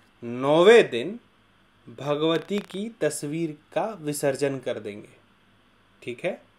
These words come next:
और जो भी सामग्री पूजा में इस्तेमाल हुआ है सबका विसर्जन हो जाएगा। और वो जो मंत्र है उसको आप उस दिन से आजीवन दस बार जपेंगे। कितनी बार? दस बार, बीस नहीं,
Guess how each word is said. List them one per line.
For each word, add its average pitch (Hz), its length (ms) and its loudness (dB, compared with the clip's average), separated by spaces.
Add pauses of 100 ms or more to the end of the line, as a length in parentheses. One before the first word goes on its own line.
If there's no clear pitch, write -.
(640)
और 190 360 6
जो 185 280 10
भी 202 160 4
सामग्री 151 520 2
पूजा 139 340 -6
में 135 140 -8
इस्तेमाल 120 460 -8
हुआ 117 160 -12
है 165 140 -10
सबका 143 480 -2
विसर्जन 123 520 -4
हो 117 120 -8
जाएगा। 120 420 -6 (420)
और 147 180 6
वो 147 160 2
जो 151 160 2
मंत्र 143 500 -2
है 127 320 -8 (100)
उसको 151 380 -4 (140)
आप 127 300 -4 (200)
उस 220 160 0
दिन 127 360 -8
से 143 280 -10 (480)
आजीवन 143 720 2 (680)
दस 185 280 4
बार 135 280 2
जपेंगे। - 500 -10 (440)
कितनी - 220 -10
बार? 175 240 -4 (280)
दस 120 220 -4
बार, 101 260 -14 (140)
बीस 160 340 -4
नहीं, 110 240 -10